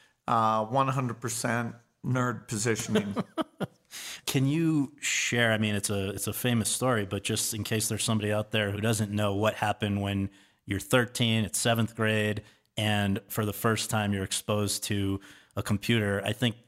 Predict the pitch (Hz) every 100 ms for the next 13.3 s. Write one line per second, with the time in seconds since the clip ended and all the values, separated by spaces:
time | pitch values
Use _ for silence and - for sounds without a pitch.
0 | _ - 143 131 - 113 107 - 107 98
1 | 107 98 113 113 123 120 117 113 107 107
2 | 110 110 107 107 110 - 120 107 110 -
3 | 101 104 _ _ 98 95 120 117 117 107
4 | 101 101 123 - 127 113 110 95 - 110
5 | 120 113 107 107 117 113 - - - -
6 | - 143 156 123 135 117 110 113 120 -
7 | 104 113 117 120 - 120 117 117 - _
8 | _ - 127 117 110 127 131 127 127 -
9 | 131 117 120 123 120 110 107 98 _ -
10 | - 123 120 117 123 120 110 107 - 160
11 | 196 104 98 - 113 110 127 151 131 131
12 | 117 110 - - 110 107 - 107 101 92
13 | 92 95